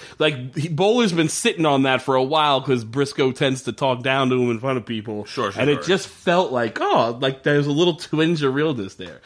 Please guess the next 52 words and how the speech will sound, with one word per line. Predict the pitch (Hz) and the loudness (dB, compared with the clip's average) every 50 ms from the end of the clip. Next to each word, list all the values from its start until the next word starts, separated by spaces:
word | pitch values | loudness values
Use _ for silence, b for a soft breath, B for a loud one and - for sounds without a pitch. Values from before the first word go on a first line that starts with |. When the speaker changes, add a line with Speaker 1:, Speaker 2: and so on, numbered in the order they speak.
| B B B | B B B
Speaker 1:
And | 135 - | -2 -2
of | 190 - | 0 0
course, | - 269 226 214 170 | 0 0 0 0 0
Briscoe | 135 147 143 - - 143 | 0 0 0 0 2 0
has | 131 123 - | 0 0 -2
to | 123 | -4
be | 120 120 | -6 -6
right. | 110 107 101 101 101 - b b b | -6 -6 -10 -12 -14 -16 b b b
That's | - 107 - - | -8 -8 -4 -2
when | 110 | -2
the | 107 104 | -2 0
bear | 92 117 113 104 101 101 | 0 0 0 0 0 -2
shows | - 110 101 95 107 | -2 -2 -2 -2 -2
up | 101 92 - | -4 -2 -4
and | 101 98 | -6 -6
they | 92 | -6
could | - 104 98 | -6 -8 -6
have | 95 | -6
used | 95 92 90 | -6 -8 -8
the | 98 | -10
bullet. | 92 107 113 98 90 90 - - _ _ - | -8 -6 -4 -4 -6 -8 -14 -16 _ _ -4
But | - 190 151 127 120 - - B B B B B B B | 0 0 2 2 0 -2 -8 B B B B B B B
I | 123 | -2
like | 139 139 139 151 156 151 151 - | 0 0 2 0 0 0 -2 0
the, | 147 139 131 123 113 | 2 2 4 2 2
the, | 117 117 120 120 117 110 110 107 92 - _ _ - - - - 127 | -2 -2 0 0 0 0 -4 -6 -8 -12 _ _ -20 -20 -14 -12 -6
the | 117 139 131 | -4 -2 -2
little | 120 123 135 135 139 123 | 0 2 2 2 2 2
bit | 131 131 127 | 2 2 2
of, | 117 107 | 2 2
like, | 123 120 - - - - | 2 0 0 -4 -4 0
oh, | 131 160 156 | 2 2 2
there's | 113 113 117 117 | 2 0 -2 -4
some, | - 135 123 123 | -2 0 0 2
uh, | 120 117 117 117 117 120 | 2 2 2 0 -2 -4
there's | 113 - 117 113 | -6 -8 -10 -6
some | - 127 123 | -4 -2 0
little | 127 127 113 | 0 -2 -2
heat, | - 180 185 - - | -4 -6 -6 -6 -8
a | 110 | -10
little | 117 113 110 104 | -8 -8 -8 -8
heat | 151 180 - - | -10 -10 -12 -16
going | 101 95 95 92 | -18 -18 -16 -18
on | 92 92 | -18 -20
there. | 90 - - _ - | -20 -20 -20 _ -4
Speaker 2:
Also, | 143 170 - 294 202 233 202 | 0 0 2 2 2 0 -2
thing | 165 - - 156 147 143 147 156 135 117 | -2 -4 -4 -4 -4 -4 -4 -6 -8 -6
with | 120 123 120 120 | -4 -4 -4 -2
that, | 117 135 139 139 139 - | -2 0 0 0 -2 -2
though, | - 143 143 139 139 139 139 - - | -2 0 0 0 0 -4 -6 -6 -6
is | 117 120 120 110 | -4 -4 -4 -2
that | 120 117 113 113 107 | 0 2 2 2 0